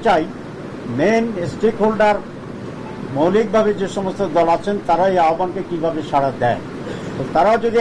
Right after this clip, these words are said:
একইভাবে আমাদের মতো সাড়া দেয়, তাহলে আমরা সকলেই বসতে কোনো আপত্তি নেই, এবং বসলেই আমরা, আমি আশা করি যে একটা রাস্তা বেরিয়ে আসবে ইনশাল্লাহ। এক। দুই, উপদেষ্টা কমিটি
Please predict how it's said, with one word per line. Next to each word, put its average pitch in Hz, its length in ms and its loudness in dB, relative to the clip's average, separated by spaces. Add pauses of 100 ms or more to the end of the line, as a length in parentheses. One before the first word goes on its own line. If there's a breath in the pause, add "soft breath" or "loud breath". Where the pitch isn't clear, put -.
একইভাবে 214 400 2 (120)
আমাদের 202 340 0
মতো 196 140 -2 (140)
সাড়া 185 280 4
দেয়, 160 160 2 (560)
তাহলে 214 260 2 (160)
আমরা 190 180 -2 (120)
সকলেই 196 380 0
বসতে 185 320 -4
কোনো 196 180 0
আপত্তি 170 320 -4
নেই, 175 100 0 (440)
এবং 165 140 2 (160)
বসলেই 208 380 2 (100)
আমরা, 180 180 -2 (220)
আমি 156 140 -2 (100)
আশা 196 220 -2
করি 180 160 -2 (380)
যে 147 140 2
একটা 160 160 -4
রাস্তা 156 340 0
বেরিয়ে 131 260 0
আসবে 110 240 -4
ইনশাল্লাহ। 107 360 -4 (320)
এক। 151 60 0 (720)
দুই, 226 200 4 (760)
উপদেষ্টা 208 500 0
কমিটি 220 320 0